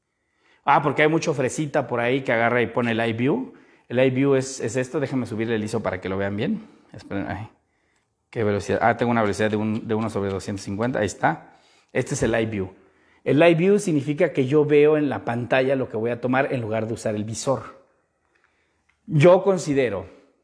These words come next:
que los que seamos Canon y Nikon, utilicemos el eye view.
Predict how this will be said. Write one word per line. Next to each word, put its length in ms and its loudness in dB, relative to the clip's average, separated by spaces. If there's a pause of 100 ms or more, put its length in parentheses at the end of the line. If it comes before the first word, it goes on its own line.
(160)
que 100 -8
los 140 -4
que 100 -6
seamos 320 0
Canon 320 2
y 80 0
Nikon, 520 -2 (360)
utilicemos 600 -6
el 100 -4
eye 140 -6
view. 420 -4